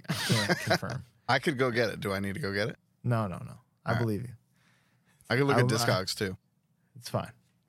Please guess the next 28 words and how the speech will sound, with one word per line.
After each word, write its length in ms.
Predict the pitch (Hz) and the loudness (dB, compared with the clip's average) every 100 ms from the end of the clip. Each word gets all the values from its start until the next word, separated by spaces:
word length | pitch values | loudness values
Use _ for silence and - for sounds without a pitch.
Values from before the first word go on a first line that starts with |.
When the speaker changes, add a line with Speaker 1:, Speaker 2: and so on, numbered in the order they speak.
| _ _ | _ _
Speaker 2:
Pretty 160 | - 120 | -2 4
Speaker 1:
I 100 | 180 | 6
be-, 60 | 202 | 6
Speaker 2:
sure. 80 | 170 | 6
Speaker 1:
I 80 | 190 | 6
believe 340 | 214 202 175 | 6 6 4
that. 180 | 135 107 | 4 4
I 80 | 135 | 2
think 220 | 165 151 | 2 4
that, 220 | 156 147 | 2 4
that 180 | 156 156 | 2 4
sounds 380 | - 165 151 131 | 4 4 4 4
right 220 | 135 123 | 4 4
because 320 | 131 139 120 | 4 4 4
the 100 | 117 | 2
Typo 340 | 117 120 120 | 2 2 2
cover 320 | 110 120 95 95 | -2 -2 -4 -6
was 280 | 101 90 - _ _ _ | -8 -10 -14 _ _ _
the 100 | 135 | 0
length 320 | 117 123 127 | 2 2 2
of 100 | 123 117 | -2 0
two 180 | 131 | 0
songs. 480 | 120 127 117 135 139 | 2 2 2 0 -2
We 120 | 131 113 | 0 0
were 100 | 110 | 2
like, 240 | 98 92 | 0 0
"Let's 200 | 180 - | 0 0
put 260 | - 127 | -2 -4